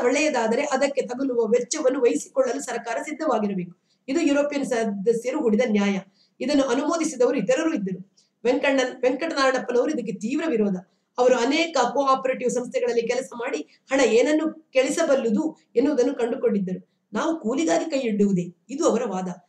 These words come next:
ನಮ್ಮಲ್ಲಿ ಇನ್ನು ಕೆಲವರು ಉದಾಸೀನರಿದ್ದರು ಅಥವಾ ದ್ವಿಮುಖಿಗಳಿದ್ದರು.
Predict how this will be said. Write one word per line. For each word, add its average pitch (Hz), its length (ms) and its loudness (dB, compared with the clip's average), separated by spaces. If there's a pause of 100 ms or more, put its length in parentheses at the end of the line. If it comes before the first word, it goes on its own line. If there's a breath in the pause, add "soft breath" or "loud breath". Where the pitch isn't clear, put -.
(260)
ನಮ್ಮಲ್ಲಿ 233 300 0
ಇನ್ನು 277 300 0
ಕೆಲವರು 233 300 2
ಉದಾಸೀನರಿದ್ದರು 196 880 -4 (120)
ಅಥವಾ 262 160 -2
ದ್ವಿಮುಖಿಗಳಿದ್ದರು. 208 960 0